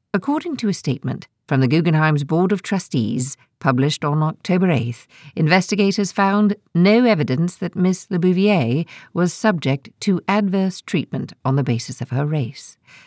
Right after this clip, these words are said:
The Guggenheim declined to provide the full text of the investigators' report. It didn't matter. A separate statement from the board, issued the same day, revealed that Spector was leaving the Guggenheim,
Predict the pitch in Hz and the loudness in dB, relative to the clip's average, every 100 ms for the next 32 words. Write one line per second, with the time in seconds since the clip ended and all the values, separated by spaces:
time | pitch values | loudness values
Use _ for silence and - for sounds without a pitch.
0 | - 170 180 175 175 160 160 165 - 190 | -4 0 2 4 4 4 2 0 2 4
1 | 180 180 170 165 175 185 180 175 160 170 | 6 4 2 0 0 2 2 2 0 0
2 | 190 185 196 139 - - 127 120 117 123 | 0 0 -2 -4 -6 -6 -4 -2 -2 -4
3 | 123 113 110 127 - 135 - 135 - - | -4 -6 -6 -8 -8 -8 -4 -4 -6 -14
4 | - - - - _ - 147 147 143 143 | -20 -20 -20 -20 _ -4 0 2 2 2
5 | 147 135 143 135 _ _ - - - 185 | 0 0 0 -2 _ _ -6 -4 0 0
6 | 170 220 - 196 - 147 135 - 147 135 | 0 -2 -2 -2 -2 -4 -4 -4 0 0
7 | 143 175 156 151 180 185 208 - 160 165 | 0 0 2 0 0 0 -2 0 -2 -2
8 | 160 156 - 175 220 196 131 123 123 - | -4 -4 -2 2 2 2 2 2 -2 -6
9 | - - 185 190 214 185 175 165 165 175 | -18 -4 0 4 6 4 2 0 0 0
10 | 160 - - 220 - 190 202 196 196 151 | -2 -2 -2 -2 -2 -2 -2 0 0 0
11 | 131 120 127 139 135 147 156 160 190 | 0 0 0 -2 0 0 0 0 -2